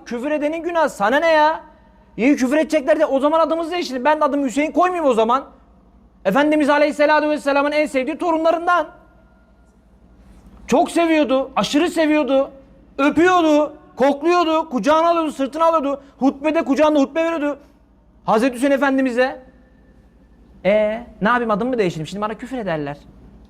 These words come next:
Elhamdülillah adımla gurur duyuyorum. Elhamdülillah.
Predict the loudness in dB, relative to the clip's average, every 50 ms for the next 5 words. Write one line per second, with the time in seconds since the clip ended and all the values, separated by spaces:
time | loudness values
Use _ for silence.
0 | -20 -20 -20 -20 -20 -20 -20 -20 -20 -12 -8 -4 -2 -2 -2 -2 -4 -6 -8 -8
1 | -8 -6 -6 -6 -6 -6 -6 -8 -10 -10 -10 -10 -12 -14 -14 -16 -18 -20 -20 -20
2 | -20 -18 -16 -6 -2 0 2 2 2 2 0 -2 -6 -10 -14